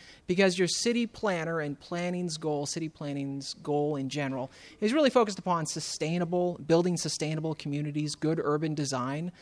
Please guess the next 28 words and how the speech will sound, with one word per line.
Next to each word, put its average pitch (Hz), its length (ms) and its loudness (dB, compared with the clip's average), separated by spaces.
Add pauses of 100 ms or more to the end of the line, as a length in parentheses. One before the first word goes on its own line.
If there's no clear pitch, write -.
(240)
Preservation, 208 960 4
heritage 208 640 0
can 220 300 -2
be 214 120 2
a 202 80 2
component 196 540 -2
of 190 80 -2
that, 202 360 2 (480)
but - 240 4
it's 185 240 2
not 185 240 4
a 190 40 2
mandatory 175 560 -2
component 123 440 -8
in 151 60 -6
most 143 240 -4
communities, 143 460 -6
so 131 100 -6
it's - 140 -6
something 151 340 -6
that 139 200 -6
community 156 360 -6
members 151 340 -4
really 147 140 -4
have 151 160 -8
to - 160 -10
ask 156 240 -12
for. - 180 -14